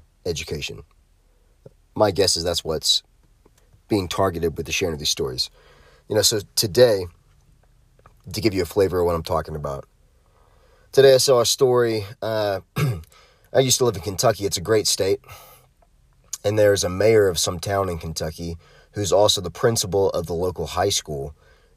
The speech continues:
And he, he had, uh, a drag show. So,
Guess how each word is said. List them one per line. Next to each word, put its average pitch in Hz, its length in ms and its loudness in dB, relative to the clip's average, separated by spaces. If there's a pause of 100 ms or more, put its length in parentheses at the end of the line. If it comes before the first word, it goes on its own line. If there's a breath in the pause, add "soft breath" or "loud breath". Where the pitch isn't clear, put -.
(100)
And 95 300 -2
he, 98 680 -8 (680)
he 104 240 -8
had, 95 480 0 (100)
uh, 82 460 -2 (1300)
a 92 100 -4
drag 98 600 2
show. 78 520 -4 (800)
So, 82 640 0